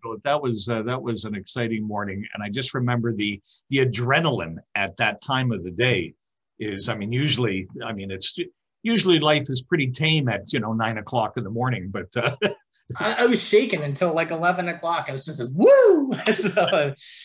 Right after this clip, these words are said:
Speaker 2: no, it was a good way to start the day.
Speaker 1: Now, uh, Chris, you've, you've been running two jobs, uh, for a few years now. Uh, one company you're working for is Fromm,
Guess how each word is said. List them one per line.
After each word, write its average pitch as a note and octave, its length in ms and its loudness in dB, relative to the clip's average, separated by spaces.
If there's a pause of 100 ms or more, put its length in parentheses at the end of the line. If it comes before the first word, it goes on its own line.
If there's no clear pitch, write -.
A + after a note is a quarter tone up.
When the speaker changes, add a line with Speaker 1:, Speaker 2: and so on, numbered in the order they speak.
(280)
Speaker 2:
no, D3 160 0
it - 20 0
was C#3+ 140 -4
a D#3 40 -2
good F3 220 4
way F3 140 2
to D#3 80 -6
start D#3 300 -4
the D3 80 -4
day. C3 340 -10 (440)
Speaker 1:
Now, F3+ 320 6 (140)
uh, E3 200 2
Chris, G#3 340 6
you've, A3+ 360 2
you've B3 220 2
been G#3+ 160 4
running D#3+ 520 4
two F3+ 220 2
jobs, A2+ 800 2 (100)
uh, G#2+ 260 0 (100)
for A#2+ 180 0
a A#2 60 -10 (100)
few E3+ 160 4
years C3 460 2
now. G2+ 360 0 (300)
Uh, A#2 140 0
one E3 300 0
company D3+ 380 0
you're B2+ 120 0
working C3 380 -2
for B2 300 0
is A2+ 140 2
Fromm, D3+ 600 2